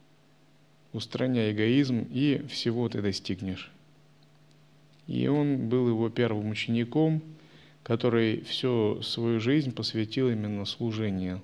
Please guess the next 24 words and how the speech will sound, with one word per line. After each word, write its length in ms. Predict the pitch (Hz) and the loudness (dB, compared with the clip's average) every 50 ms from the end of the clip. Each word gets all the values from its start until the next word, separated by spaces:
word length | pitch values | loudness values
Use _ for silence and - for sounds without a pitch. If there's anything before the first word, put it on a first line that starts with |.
| - | -12
служению 540 | - - 113 107 107 123 127 117 107 104 107 | -10 -6 -4 -2 2 2 4 4 2 2 0
другим. 520 | 98 104 104 98 92 98 95 90 90 92 - - - - - - - _ - - - - - - - - - - - - - - - - - - - - - _ - - - _ - - _ _ - - - _ _ - | -2 -2 -4 -2 -2 -2 -2 -2 -4 -6 -10 -16 -20 -20 -20 -20 -20 _ -20 -20 -20 -20 -20 -20 -20 -20 -20 -20 -20 -20 -20 -20 -20 -20 -20 -20 -20 -20 -20 _ -20 -20 -20 _ -20 -20 _ _ -20 -20 -20 _ _ 0
Через 260 | - 135 123 127 123 | 4 4 6 6 6
некоторое 500 | 131 135 135 127 - - 139 131 135 131 | 6 6 6 6 4 2 4 6 6 6
время, 440 | 127 135 156 170 165 147 127 113 104 | 6 8 6 6 6 4 2 2 2
где-то 320 | 107 104 110 107 - 110 | 2 2 0 2 0 -2
прошло 720 | 107 - 110 107 - - 123 117 113 107 98 92 92 95 - - - - - - - _ - - - _ _ _ _ _ - _ - | -2 -2 -2 -2 -2 -2 0 2 2 2 2 0 -2 -4 -10 -16 -20 -20 -20 -20 -20 _ -20 -20 -20 _ _ _ _ _ -20 _ -4
несколько 500 | - 113 110 107 - - 110 104 - 110 | 0 0 0 0 0 -2 -2 -2 0 -2
десятков 580 | 101 107 104 - - 110 104 104 - - 113 113 | -2 -2 -2 0 0 0 0 0 0 0 0 2
лет, 240 | 123 147 156 151 - | 4 4 2 4 4
и 80 | 120 | 2
жизнь 300 | 107 107 117 113 107 - | 2 4 4 2 2 0
его 160 | - 104 104 101 | -2 -4 -4 -2
так 240 | - 110 104 - | -2 -2 -2 -2
сложилась, 520 | - - 113 117 117 131 160 160 151 139 127 | -4 -2 0 0 2 2 4 4 4 4 2
что 200 | - - - 110 | 0 -4 -6 -4
он 120 | 107 107 | -4 -2
затем 460 | 104 107 104 - - 147 156 156 143 139 - - - - - _ _ _ | -2 -4 -4 -2 0 0 0 0 -2 -4 -8 -20 -20 -20 -20 _ _ _
предался 540 | - 110 110 110 113 135 139 139 - - 107 | -4 -2 0 2 4 4 4 2 0 -6 -8
про-, 220 | - - 120 127 | -6 -2 -2 -2
полностью 580 | 123 123 - 135 139 139 131 123 123 120 - 101 | -2 2 4 6 6 6 6 4 0 -2 -8 -6
практике 520 | - - 117 113 113 - - 113 - - | -4 -2 -2 -2 -2 -4 -8 -6 -6 -4
саньясы, 760 | - - - 107 107 101 101 98 98 92 95 - - 98 98 101 - - - - - _ - - - - - - - - - - - - | -4 -2 -2 0 0 2 0 0 0 -2 -2 -6 -8 -10 -12 -12 -16 -20 -20 -20 -20 _ -20 -20 -20 -20 -20 -20 -20 -20 -20 -20 -14 -6
медитации 880 | - 110 107 104 117 110 113 127 123 113 117 - - 101 95 92 92 - | -4 -4 -2 -2 -2 0 2 2 2 2 0 -2 -4 -4 -4 -4 -4 -8